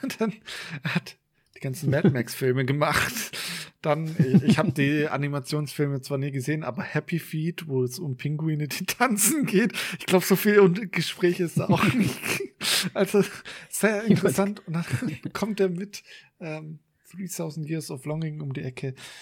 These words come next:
Speaker 1: Klar, ich mein, er hatte auch noch, äh, andere Filme wie Die Hexen von Eastwick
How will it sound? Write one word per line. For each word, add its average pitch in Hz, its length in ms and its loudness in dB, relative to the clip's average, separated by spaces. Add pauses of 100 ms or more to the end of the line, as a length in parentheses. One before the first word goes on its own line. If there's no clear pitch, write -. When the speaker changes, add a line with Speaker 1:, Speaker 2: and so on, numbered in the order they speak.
(320)
Speaker 1:
Klar, 107 460 -4
ich - 120 -20
mein, 104 220 -10
er - 80 -12
hatte 107 340 -10
auch 107 140 -10
noch, 110 300 -10 (400)
äh, 147 60 -6 (180)
andere 123 720 -2
Filme 120 460 -2
wie 113 200 -6
Die 117 220 -6
Hexen 135 460 -8
von 127 280 -6
Eastwick 160 680 -6